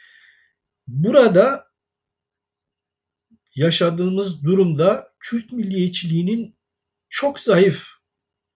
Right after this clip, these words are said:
olduğu gibi bir olgu ortaya çıktı. O da neydi? Şu. Birincisi P K K içinde <clears throat> aslında Kürt hareketleri içinde o zamana kadar,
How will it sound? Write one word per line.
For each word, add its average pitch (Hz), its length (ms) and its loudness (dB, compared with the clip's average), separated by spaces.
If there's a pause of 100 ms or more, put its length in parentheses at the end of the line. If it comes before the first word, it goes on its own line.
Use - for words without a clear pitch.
(600)
olduğu 160 520 0
gibi 175 240 -2
bir 175 260 2
olgu 147 460 2
ortaya 87 360 -12
çıktı. - 340 -20 (1200)
O 185 100 0
da 214 100 4
neydi? 214 400 4
Şu. - 340 -8 (440)
Birincisi 233 480 -6
P 262 140 -6
K 226 160 -4
K 277 140 -4
içinde 135 560 -4 (240)
<clears throat> 196 60 -2 (1400)
aslında 160 560 2
Kürt 185 220 -2
hareketleri 147 600 2
içinde 139 320 -4
o 139 160 -2
zamana 131 380 -4
kadar, 131 380 0